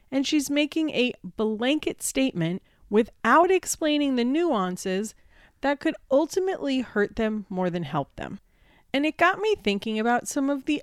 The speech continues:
other bad advice I've heard floating around the interwebs and thought,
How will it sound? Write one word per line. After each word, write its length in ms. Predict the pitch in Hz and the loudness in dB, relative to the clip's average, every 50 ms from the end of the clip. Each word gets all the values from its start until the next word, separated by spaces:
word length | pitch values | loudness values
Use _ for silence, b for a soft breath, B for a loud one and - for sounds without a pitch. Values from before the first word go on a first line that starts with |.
| - - | -4 -2
other 360 | 269 285 311 302 349 339 294 | -2 0 0 0 0 0 0
bad 260 | 208 190 170 160 160 | 0 0 0 2 0
advice 460 | 165 165 156 156 156 165 165 - - | 0 -2 -4 -4 -4 -4 -4 -4 -4
I've 200 | 139 170 165 165 | -4 -6 -6 -8
heard 380 | - - 165 156 180 247 262 - | -6 -4 -2 0 0 0 -2 -4
floating 480 | - - 175 160 156 156 160 160 160 | -8 -8 -4 -2 0 0 0 0 0
around 320 | 160 160 165 170 180 180 190 | 0 0 0 0 0 0 0
the 140 | 208 226 254 | 0 0 0
interwebs 680 | 285 269 - 330 330 311 330 339 330 330 339 277 - | -2 -2 -2 -2 0 2 4 4 4 4 4 2 0
and 200 | 311 285 277 - | -2 -4 -2 0
thought, 260 | - 302 311 302 - | 0 0 2 0 -2